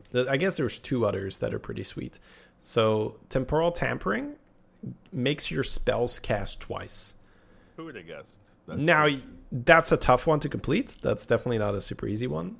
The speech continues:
Speaker 1: But
Speaker 2: Yeah.
Speaker 1: when it's done, you know, two golden touches.
Speaker 2: Mm-hmm.
Speaker 1: Two discover a battle cry things.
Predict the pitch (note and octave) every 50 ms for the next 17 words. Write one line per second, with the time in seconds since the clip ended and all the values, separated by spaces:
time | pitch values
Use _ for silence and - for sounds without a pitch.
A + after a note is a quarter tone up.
0 | - - - A2+ A2 G#2+ G#2+ G#2 G#2 G#2 - - - - - A2 G2+ A#2 B2 B2+
1 | C#3 D#3 E3 E3+ D#3 C3+ A#2 G#2 F#2+ F2+ A#2 A2+ A2 G#2+ G2+ G#2 A#2 C#3 D#3 -
2 | - - - _ _ _ _ _ _ _ _ - _ - - A#2 G2+ F#2+ F2 E2+
3 | - - - - - - B2+ G#2+ A2+ G2 F#2 F#2 F2+ - F2 - - - - -
4 | - - - - _ _ _ _ _ _ _ _ _ _ _ - C2+ C2+ C#2 D#2+
5 | D#2+ D2 D2+ D2 - _ _ _ _ _ _ _ _ - - - - C3 B2+ B2+
6 | B2+ B2 B2 A#2+ A#2+ A#2 A2+ A2 A2 G#2+ G#2+ G#2+ A2 - - - - A2 G2+ -
7 | - A#2 F#2+ G#2 F#2+ F2 F2+ E2+ E2+ F2+ F2 - - G#2+ F#2 - - - - -
8 | - - - - - -